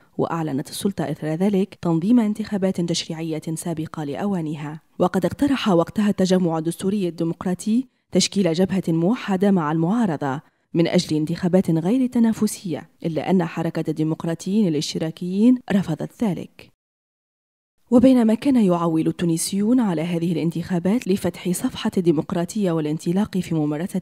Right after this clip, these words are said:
مواطنتهم، استفاقوا على نكسة جديدة لتزييف الإرادة الشعبية وليواصل التجمع مسيرة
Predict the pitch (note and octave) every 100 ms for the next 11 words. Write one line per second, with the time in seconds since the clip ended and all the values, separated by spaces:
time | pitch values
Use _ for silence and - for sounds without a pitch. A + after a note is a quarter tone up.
0 | - E3 D#3+ D#3+ F3 G#3+ F#3 F#3 F#3 A3+
1 | _ _ _ - F#3+ F#3 F#3 A3+ - F3+
2 | D#3+ D#3+ F3 - E3+ E3 E3 E3+ G#3 F#3
3 | F3+ - _ F#3 F#3+ E3+ F#3 G3 F3 -
4 | F3 A3 A#3+ A3 G#3+ G#3 B3+ A3 D3 D#3+
5 | _ _ - D#3+ D#3+ D3+ E3+ F3+ E3+ D#3
6 | D#3+ F3 F#3+ F#3 F#3+ - _ - C#3+ -
7 | G3+ G3+